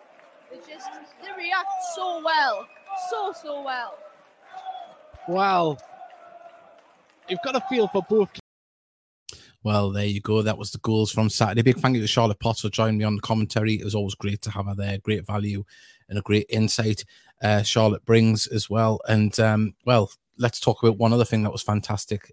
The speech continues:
Speaker 3: Uh, we performed in front of a big crowd, uh, over one thousand two hundred there. Um,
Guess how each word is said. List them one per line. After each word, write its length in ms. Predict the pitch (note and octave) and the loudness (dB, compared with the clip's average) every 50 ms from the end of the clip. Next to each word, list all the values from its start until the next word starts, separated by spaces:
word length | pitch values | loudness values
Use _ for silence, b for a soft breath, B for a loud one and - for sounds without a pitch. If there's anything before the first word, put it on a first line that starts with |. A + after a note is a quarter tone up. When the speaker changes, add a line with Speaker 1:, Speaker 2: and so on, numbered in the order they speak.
| _ A#2+ | _ -6
Speaker 3:
Uh, 260 | A2+ G#2 G#2 G#2 G2+ - | -4 -2 -2 -4 -4 -2
we 140 | A#2 A#2 | -2 -2
performed 480 | A2 - G#2+ - - A#2+ A#2 A2 G#2+ G#2 | -2 -2 -8 0 2 2 4 4 4 2
in 100 | G#2 G2+ | 2 2
front 220 | - A2+ A2+ - - | 4 2 2 2 2
of 80 | G2+ | -2
a 60 | G#2+ G2+ | -2 2
big 240 | - A#2 G#2+ - | 2 0 0 0
crowd, 400 | - - A#2 A2 G#2 G#2 G#2 G2+ b b b b b b b b b b | 0 2 4 6 6 6 4 2 b b b b b b b b b b
uh, 60 | G2 G2 | 0 2
over 320 | G2+ G2 G#2+ G2+ G#2 G#2+ | 4 4 2 4 6 6
one 200 | G#2+ A2+ A2+ G#2+ | 8 8 6 6
thousand 400 | - - A#2 A2+ G2+ - A2 G2+ | 6 6 6 6 6 4 2 4
two 200 | - A#2+ A2+ G2+ | 4 4 4 6
hundred 360 | - A#2 A#2 G#2+ G#2+ G#2+ G#2 - | 6 6 6 6 2 -2 0 2
there. 260 | A2 G#2+ A2 G#2 - b b b b b b b b b _ | 4 4 4 2 0 b b b b b b b b b _
Um, 540 | A2 G#2+ G#2 G#2 G#2 G#2 G#2 G#2 G2+ - | 2 4 4 6 6 6 4 4 2 0